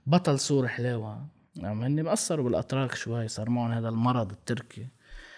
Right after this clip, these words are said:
وبيجيبوا لك بطل حلاوة وهذا حلاوة وكذا، ومنزتوا على التلفزيون ومنتك مصاري عليه. يا خي ما أنتوا معكم مصاري، تكوا عشي مثل الخلق. يعني نادين لبكي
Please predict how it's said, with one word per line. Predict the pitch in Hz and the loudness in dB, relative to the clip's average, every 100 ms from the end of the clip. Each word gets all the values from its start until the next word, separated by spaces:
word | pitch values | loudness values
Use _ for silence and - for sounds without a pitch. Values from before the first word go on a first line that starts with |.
| - - | -20 -2
وبيجيبوا | 170 214 233 240 | 6 8 10 10
لك | 170 | 10
بطل | 175 175 127 | 8 6 2
حلاوة | 117 120 120 110 104 143 156 | 2 -2 -2 -2 -6 -8 -4
وهذا | 135 143 127 | 2 2 2
حلاوة | - 107 107 98 | 6 6 6 -4
وكذا، | - 117 170 | -4 0 2
ومنزتوا | 202 226 208 220 - 135 | 4 6 6 6 4 2
على | |
التلفزيون | - 135 147 151 185 208 | 2 -4 -2 2 4 8
ومنتك | 214 220 220 175 | 8 8 2 2
مصاري | 156 147 143 | 0 0 2
عليه. | 120 123 123 - - - - | 0 -2 0 0 0 -4 -2
يا | 131 | 4
خي | 165 180 | 8 10
ما | 185 | 12
أنتوا | 202 202 | 10 10
معكم | 190 208 190 170 | 10 8 8 6
مصاري، | 151 185 185 165 | 6 8 8 8
تكوا | 196 - 170 | 4 6 6
عشي | 156 196 | 6 6
مثل | 190 180 | 4 4
الخلق. | 156 - 185 175 - - - - - | 0 2 2 0 4 4 4 -4 2
يعني | 143 | 8
نادين | 156 156 220 214 | 8 12 12 12
لبكي | 208 175 - 139 139 175 | 12 10 8 4 4 2